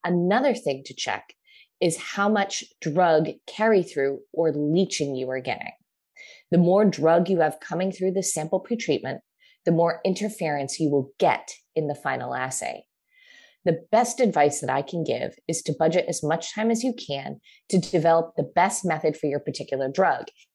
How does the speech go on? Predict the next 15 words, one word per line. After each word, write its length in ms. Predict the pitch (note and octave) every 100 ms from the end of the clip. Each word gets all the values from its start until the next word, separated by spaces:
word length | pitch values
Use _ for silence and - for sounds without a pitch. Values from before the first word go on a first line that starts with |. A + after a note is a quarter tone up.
| _ - -
And 160 | G3+ F3
just 300 | G#3 G#3+ -
because 400 | A3 G3 F3 F3
one 320 | D3 F3+ G#3+
particular 420 | A3 G#3 G3 F#3
form 280 | F#3 F3+ E3
of 80 | D#3
sample 340 | E3+ E3 D3+
pretreatment 560 | - D3 - B3 F3 -
worked 360 | D3 E3 E3
well 180 | D#3+ D3+
in 80 | C#3
a 60 | C#3
previous 440 | - G#3+ F3 D#3
assay 440 | B2+ C3+ G2 -